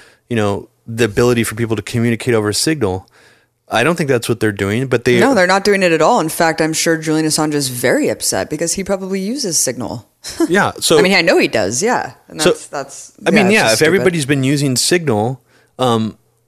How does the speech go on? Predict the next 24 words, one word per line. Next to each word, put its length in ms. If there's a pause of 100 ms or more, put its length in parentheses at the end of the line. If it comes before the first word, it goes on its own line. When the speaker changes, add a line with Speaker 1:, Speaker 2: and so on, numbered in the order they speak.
(220)
Speaker 1:
so, 380
I 80
mean, 160
it's 260
just, 300
it's 240
another 240
one 100
of 60
those 220
things 240
where 100
people 280
are 100
acting 400
like 260
WikiLeaks 540
is 120
being 220
irresponsible. 800
There's 160
a 40
lot 280
more 220